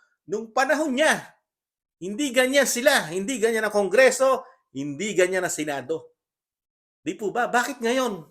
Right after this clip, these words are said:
Ano ginagawa niyo po, Mister President? Nagtatanong na po si Kamanong, "Nasaan na po kayo? Kayo po ang binonto namin. Majority ng Pilipino.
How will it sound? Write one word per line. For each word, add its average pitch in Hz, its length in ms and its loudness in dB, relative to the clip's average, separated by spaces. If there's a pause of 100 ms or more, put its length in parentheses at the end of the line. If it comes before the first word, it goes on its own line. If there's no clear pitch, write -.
(840)
Ano 349 160 0
ginagawa 240 640 2
niyo 208 160 -6
po, 262 160 -6
Mister 226 320 -4
President? 226 480 -10 (240)
Nagtatanong 254 560 -4
na 262 160 -12
po - 80 -16
si - 160 -16
Kamanong, 247 480 -8
"Nasaan 247 320 -6
na 285 80 -6
po 277 160 -12
kayo? 254 320 -12 (1040)
Kayo 220 240 -4
po 285 160 0
ang 208 80 -4
binonto 214 480 -2
namin. 208 480 -2 (720)
Majority 208 560 -4
ng 214 160 -8
Pilipino. 196 720 -12